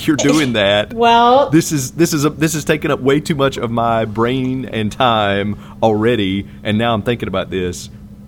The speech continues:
Speaker 1: Please stop.
Speaker 2: So you're
Speaker 1: That's all I'm saying.
Speaker 2: you're basically putting out the hockey name argument, where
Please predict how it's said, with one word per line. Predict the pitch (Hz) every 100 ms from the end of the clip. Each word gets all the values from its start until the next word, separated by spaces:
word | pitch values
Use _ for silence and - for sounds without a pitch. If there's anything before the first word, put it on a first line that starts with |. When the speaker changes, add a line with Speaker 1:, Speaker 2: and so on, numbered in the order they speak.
| - -
Speaker 1:
Please | - 160
stop. | - - -
Speaker 2:
So | - 285
you're | 269 370
Speaker 1:
That's | 92
all | 117 -
I'm | 156
saying. | - 131 104 -
Speaker 2:
you're | 294 453
basically | 381 370 320 311 277 - - - -
putting | 339 311 262
out | 262 247
the | 226
hockey | 220 - 294 294 277 226 214 208
name | 220 240 262 285 254 214
argument, | 202 208 196 175 120 - - - - - - - - -
where | 220 262 247 247 240 240